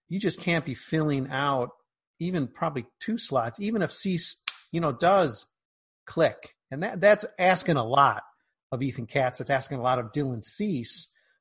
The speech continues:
um, to, to write off, even though there's a ton of run up to the season in, in theory, if everything, you know, goes as normal.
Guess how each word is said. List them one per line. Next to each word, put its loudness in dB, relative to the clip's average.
um, -2
to, -4
to -4
write 6
off, 4
even 0
though 0
there's -4
a -8
ton 2
of 4
run 4
up 0
to -4
the -4
season -4
in, -10
in -6
theory, 0
if -6
everything, -8
you -10
know, -10
goes -8
as -10
normal. -2